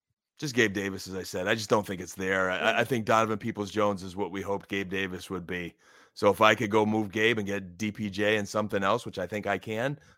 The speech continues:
Speaker 1: I'm gonna do it.
Speaker 2: Can I say, because this was a discussion in the Discord earlier today, Gabriel Davis was brought up, and I was like, "Okay, I, I,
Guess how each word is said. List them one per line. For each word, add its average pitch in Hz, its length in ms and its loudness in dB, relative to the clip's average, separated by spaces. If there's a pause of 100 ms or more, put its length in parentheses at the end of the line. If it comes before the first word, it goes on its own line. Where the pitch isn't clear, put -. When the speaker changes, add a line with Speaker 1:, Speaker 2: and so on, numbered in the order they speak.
Speaker 1:
I'm 92 100 -6
gonna 90 140 -2
do 85 200 -2
it. 82 120 -4 (840)
Speaker 2:
Can 147 140 -4
I 143 80 0
say, 147 480 0 (120)
because 139 240 0
this 123 220 -2
was 123 80 -2
a 123 40 -2
discussion 120 800 -2 (420)
in 127 160 0
the 120 80 2
Discord 123 640 -2
earlier 120 400 0
today, 120 520 -2 (520)
Gabriel 123 380 4
Davis 117 460 2
was 113 100 -6
brought 117 340 -2
up, 113 280 -2 (580)
and 127 240 -2
I 120 100 2
was 113 120 0
like, 113 120 -4
"Okay, 113 360 -4 (220)
I, - 80 -10
I, 139 240 -8